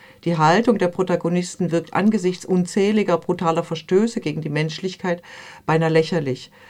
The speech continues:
Das Dilemma bürgerlicher Intellektueller, die zwar politische Fehlentwicklung analysieren und kritisieren können, sich jedoch letztlich mit einem System, das ihnen ihre Privilegien lässt, arrangieren,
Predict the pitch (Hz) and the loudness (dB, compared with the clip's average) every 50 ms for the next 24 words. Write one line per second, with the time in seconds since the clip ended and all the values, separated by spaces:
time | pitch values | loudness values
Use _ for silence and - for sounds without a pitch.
0 | - - - - - - - _ _ - _ _ _ _ _ _ - 160 156 156 | -20 -20 -20 -20 -20 -20 -20 _ _ -20 _ _ _ _ _ _ -4 -4 -4 0
1 | - 175 160 165 190 240 294 254 202 170 165 190 196 226 220 214 202 190 196 220 | 0 2 4 4 6 6 8 8 6 6 6 4 4 6 4 4 2 2 2 2
2 | - 190 - 202 190 185 180 180 - 160 160 - 190 220 240 185 160 160 165 156 | 0 2 2 2 2 2 2 2 0 0 2 4 4 4 6 4 4 2 0 -4
3 | 156 - 175 160 156 156 - 190 190 220 220 - 180 180 180 175 - 202 226 233 | -4 -4 -4 -4 -4 -4 -4 -2 -2 -2 -2 -4 -4 -4 -4 -2 0 0 2 2
4 | 214 196 - 196 185 - 180 180 - - 165 165 160 151 147 156 156 156 156 180 | 0 0 -2 -4 -2 -2 -4 -4 -2 -2 -2 -2 -2 -2 -2 -4 -4 -4 -4 0
5 | 190 226 240 247 226 151 127 - - 185 - 170 160 - - 180 180 165 160 151 | 2 4 4 4 4 0 -2 -6 -8 -6 -6 -6 -6 -6 -2 0 2 2 0 0
6 | - - 175 170 170 196 226 233 226 - 190 185 - 185 180 175 175 - 175 180 | -4 -2 -2 0 2 4 4 4 4 2 -2 -2 0 0 2 2 0 2 2 0
7 | 233 233 - - - 220 214 - - 202 185 - 170 170 175 175 180 180 180 - | 0 0 -2 -6 -6 -6 -6 -4 -4 -4 -4 -4 -4 -4 -4 -4 -6 -8 -12 -12
8 | - - 190 180 190 202 220 226 214 214 214 - - - 180 180 190 - 151 165 | -6 -4 -2 -2 0 0 0 2 0 0 -2 -4 -4 -4 -2 -2 -2 -2 -4 -4
9 | 165 165 156 - - 165 143 151 147 143 156 170 185 185 - 208 196 185 185 185 | -4 -6 -6 -4 -4 -4 -2 -2 -2 0 0 0 0 -2 -2 -4 -2 -2 -4 -4
10 | 185 - - - - - 151 151 151 - - 165 160 170 175 180 202 214 | -6 -6 -8 -8 -6 -4 -4 -4 -4 -6 -6 -6 -4 -2 -2 -2 -4 -6